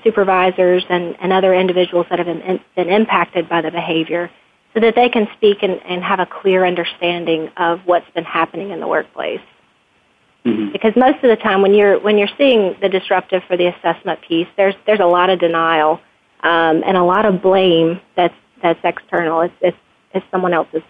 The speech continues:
Speaker 1: fault. It's, it's, um, the system's fault. And so they, they typically have a very difficult time being able to, to self-evaluate the issues and, and what's been going on.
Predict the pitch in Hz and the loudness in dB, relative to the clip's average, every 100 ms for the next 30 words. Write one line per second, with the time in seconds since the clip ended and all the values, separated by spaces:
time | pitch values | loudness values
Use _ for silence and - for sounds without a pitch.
0 | - 254 226 208 - 175 _ 180 170 _ | 0 2 4 2 0 -6 _ 0 0 _
1 | _ _ _ _ _ _ 190 180 175 196 | _ _ _ _ _ _ -2 2 2 0
2 | - 240 - 214 208 - 190 185 180 - | 0 -2 2 0 0 0 0 2 0 -2
3 | 185 190 - 190 185 190 190 190 185 - | -6 -4 2 4 4 4 4 4 2 -2
4 | _ _ 190 - 247 - 196 180 175 196 | _ _ -2 0 -4 0 0 2 2 2
5 | 190 185 185 - 180 - - 196 185 175 | 2 0 -4 -8 -8 -8 -4 -2 -2 -4
6 | 170 - _ _ _ 202 190 180 180 - | -8 -12 _ _ _ 2 2 2 0 0
7 | 180 170 170 - _ - 180 _ 196 180 | 2 2 0 -4 _ -6 -6 _ 0 0
8 | 185 180 170 170 175 170 165 - _ _ | 0 0 2 4 4 4 2 -2 _ _
9 | _ - 165 170 175 - - 190 - 180 | _ -2 0 2 0 -4 -2 0 2 2
10 | 175 170 165 - 170 170 160 - - 165 | 4 0 -4 -6 -2 -2 -2 -10 -8 -4
11 | 160 156 156 - 180 | -4 -6 -10 -10 -14